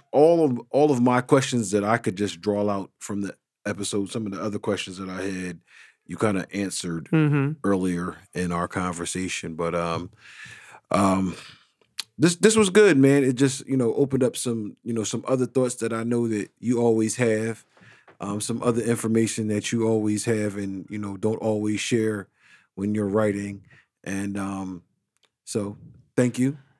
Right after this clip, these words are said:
Speaker 2: Yeah, I mean, I think that we have a case here with a missing person. It has to be, you know, we have to remember that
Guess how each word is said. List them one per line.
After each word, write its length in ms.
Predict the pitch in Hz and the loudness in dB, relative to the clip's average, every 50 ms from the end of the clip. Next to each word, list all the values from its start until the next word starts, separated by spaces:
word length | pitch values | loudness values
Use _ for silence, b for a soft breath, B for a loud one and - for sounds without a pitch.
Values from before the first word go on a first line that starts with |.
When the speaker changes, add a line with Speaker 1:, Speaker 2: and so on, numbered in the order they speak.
| _ _ _ | _ _ _
Speaker 2:
Yeah, 360 | - 196 269 285 196 139 120 - | -2 0 2 2 2 2 2 2
I 80 | - 160 | 0 2
mean, 240 | 151 170 175 165 | 2 2 2 2
I 160 | 160 143 151 160 | 2 2 2 0
think 320 | - - 196 196 170 - | 0 -2 -4 -4 -2 0
that 200 | 175 165 156 - - _ _ _ _ _ _ - 143 - | 0 0 0 -2 -6 _ _ _ _ _ _ -8 -2 0
we 180 | 165 165 160 | 0 2 2
have 220 | 147 151 156 151 143 | 2 2 2 2 0
a 80 | 139 | -2
case 440 | 135 - - 143 135 135 135 - - | -4 -2 -2 0 0 0 -2 -6 -4
here 460 | - 151 139 127 120 123 123 120 120 | -2 0 0 2 2 0 0 0 -2
with 440 | 104 - 110 113 110 110 - _ _ B B B B B B B - | -2 -2 -2 -4 -4 -4 -8 _ _ B B B B B B B -2
a 80 | 117 127 | 0 2
missing 320 | 143 143 139 - 147 131 | 2 0 0 0 -2 -2
person. 560 | 135 - 131 123 - - - 127 127 131 127 | 0 0 0 0 0 0 0 0 0 0 -2
It 100 | 123 - | -2 -2
has 320 | 120 127 135 135 131 - - | -2 0 0 0 -2 -2 -6
to 120 | - 135 | -6 -6
be, 540 | 120 110 127 123 123 123 117 117 113 113 - _ _ _ _ _ _ _ _ - | -6 -4 -4 -4 -2 -4 -4 -4 -4 -6 -8 _ _ _ _ _ _ _ _ -4
you 100 | 156 147 | -2 -2
know, 80 | 139 | 0
we 80 | 123 135 | 0 0
have 100 | 143 135 | 0 0
to 80 | 143 | 0
remember 320 | 143 131 131 131 131 131 131 | 0 0 0 0 0 2 2
that 280 | 127 123 117 113 - | 2 2 2 0 -2